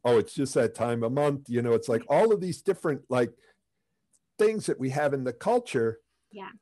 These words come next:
Speaker 1: that create shame. So the shame, if I'm broken, there's something wrong with me for having needs, needs embarrassment, which is, "I want you to read my mind,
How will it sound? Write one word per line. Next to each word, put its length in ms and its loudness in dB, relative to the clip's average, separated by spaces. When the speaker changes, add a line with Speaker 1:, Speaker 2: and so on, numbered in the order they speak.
Speaker 1:
that 380 0
create 400 0
shame. 500 0
So 260 0
the 240 -2
shame, 580 -4
if 180 4
I'm 220 2
broken, 440 4
there's 180 0
something 340 0
wrong 300 2
with 200 -2
me 160 -4
for 160 -4
having 340 0
needs, 420 -6
needs 340 0
embarrassment, 920 0
which 260 -2
is, 460 -2
"I 100 2
want 340 0
you 120 2
to 80 0
read 340 -4
my 180 0
mind, 540 -2